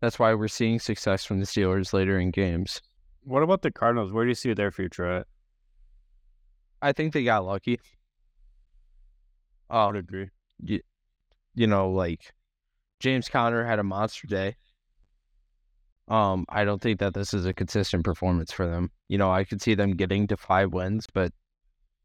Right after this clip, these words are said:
Speaker 1: you know, like, not necessarily worth anything.
Speaker 2: Nothing worth a damn.
Speaker 1: I think Kyler's fighting for his starting job.
Speaker 2: Trey, Trey McBride balled out again.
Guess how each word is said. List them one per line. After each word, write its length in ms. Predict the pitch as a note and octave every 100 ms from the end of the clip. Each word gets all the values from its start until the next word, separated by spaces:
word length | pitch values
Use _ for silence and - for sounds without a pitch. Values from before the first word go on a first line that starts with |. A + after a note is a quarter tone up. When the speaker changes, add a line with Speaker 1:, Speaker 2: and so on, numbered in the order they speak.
| _ -
Speaker 1:
you 120 | G#2+
know, 300 | F#2+ F2 G#2 _ _ _
like, 400 | - F#2 E2+ - _ _ -
not 300 | B2 G2+ D2
necessarily 800 | F#2+ - - G#2+ F#2 F#2 F#2 - _ _ _
worth 260 | F2+ G2 G2
anything. 480 | E2+ F#2 F#2+ F#2+ - _ _ _ _ _ _ - - - _ - - - - - - - - - - - - -
Speaker 2:
Nothing 320 | A#2+ A2+ G#2+
worth 200 | F#2+ F2+
a 60 | F#2
damn. 320 | F2+ F2+ F#2+ _ _ _ _ _ _ _ _ _ _ _ _ _ _ _ _ _ _ _ -
Speaker 1:
I 120 | D3
think 220 | F3 D#3+
Kyler's 400 | D3+ C#3+ C3 C3+
fighting 280 | C3 B2 A2+
for 140 | A#2+
his 80 | G#2+
starting 340 | - A2 F#2+
job. 300 | G2 F#2 E2+ - F2 _ _ _ _ _ _ _ _ _
Speaker 2:
Trey, 300 | C#3+ D3 B2 _ _
Trey 120 | - C#3+
McBride 540 | D#3+ G2+ G#2+ C#3 D#3+
balled 220 | G#2+ G2+
out 160 | G2 G2
again. 320 | F#2+ G2+